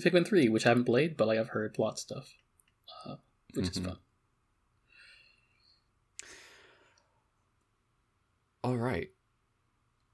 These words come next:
Speaker 2: Um, I guess that's kind of it.
Speaker 1: Yeah, we,
Speaker 2: Uh,
Speaker 1: we can't, we can't get too much blood out of the stone in this
Speaker 2: No,
Speaker 1: game, like you do.
Speaker 2: no, it's, you know, for, forty minutes.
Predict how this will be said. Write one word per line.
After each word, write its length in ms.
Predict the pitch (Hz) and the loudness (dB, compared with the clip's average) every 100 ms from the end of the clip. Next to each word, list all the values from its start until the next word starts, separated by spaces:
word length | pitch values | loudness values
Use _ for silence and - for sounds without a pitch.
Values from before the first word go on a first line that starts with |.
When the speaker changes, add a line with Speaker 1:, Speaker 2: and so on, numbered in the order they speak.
| _ - _ | _ -20 _
Speaker 2:
Um, 480 | 104 107 104 101 95 _ _ - | -6 -4 -2 -4 -6 _ _ -6
I 60 | |
guess 300 | 110 139 202 | 0 0 0
that's 180 | - 202 | -2 -6
kind 180 | - 104 | -2 -2
of 100 | 104 | 0
it. 220 | 156 - _ _ _ - | -2 -4 _ _ _ 0
Speaker 1:
Yeah, 260 | 139 131 98 | 6 8 8
we, 60 | |
Speaker 2:
Uh, 340 | 98 95 95 90 | 6 6 6 4
Speaker 1:
we 40 | |
can't, 220 | 165 160 - | 4 4 2
we 100 | 135 | 4
can't 200 | 156 139 | 4 6
get 160 | 123 | 4
too 100 | - | 2
much 160 | 113 117 | -2 2
blood 180 | 113 110 | 2 2
out 140 | 107 | 0
of 60 | 104 | 0
the 80 | |
stone 400 | - 107 104 110 127 - - | -4 -4 -6 -8 -8 -10 0
in 80 | 135 | 4
this 120 | 127 | 6
Speaker 2:
No, 40 | 120 | 6
Speaker 1:
game, 260 | 117 113 | 6 4
like 40 | 110 | 2
you 60 | 110 | 2
do. 40 | |
Speaker 2:
no, 400 | 107 104 101 98 - | 6 6 6 4 0
it's, 360 | 104 - - | 0 0 0
you 80 | 110 | 0
know, 160 | 92 85 | -2 0
for, 380 | - 120 101 - - 95 - | 4 4 4 -2 -10 -12 -12
forty 280 | - 135 104 | 2 4 6
minutes. 600 | 92 92 - - - | 4 2 2 2 0